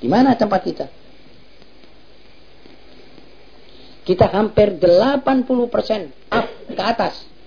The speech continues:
Pekerjaan kita adalah yang mereka kerjakan. Kebudayaan mereka, kita adalah kebudayaan mereka. Cara bergaul seperti mereka.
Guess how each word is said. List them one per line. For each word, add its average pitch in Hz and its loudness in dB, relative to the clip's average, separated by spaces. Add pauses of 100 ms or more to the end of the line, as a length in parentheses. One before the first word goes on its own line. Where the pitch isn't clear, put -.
(1120)
Pekerjaan 143 -4
kita 156 -2
adalah 143 -2
yang 147 -2
mereka 135 -6
kerjakan. 107 -16 (1200)
Kebudayaan 139 -2
mereka, 156 -4 (320)
kita 165 -4
adalah 135 -2
kebudayaan 131 -4
mereka. 127 -10 (1400)
Cara 180 4
bergaul 160 4
seperti - -4
mereka. 147 -6